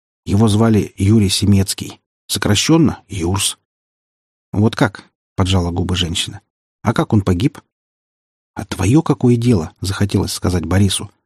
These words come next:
но он снова сдержался и подчёркнуто спокойно ответил. «Никто не знает.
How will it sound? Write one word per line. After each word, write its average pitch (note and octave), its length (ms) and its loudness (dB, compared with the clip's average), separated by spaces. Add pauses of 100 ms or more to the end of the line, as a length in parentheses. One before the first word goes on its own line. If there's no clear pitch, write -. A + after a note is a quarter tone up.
(100)
но A2 160 4
он A#2+ 100 2
снова G#2+ 280 2
сдержался B2 520 0
и - 160 -4
подчёркнуто - 680 -2
спокойно B2 500 0
ответил. - 440 -6 (1200)
«Никто G#2+ 340 2
не G#2+ 120 4
знает. E2+ 500 -6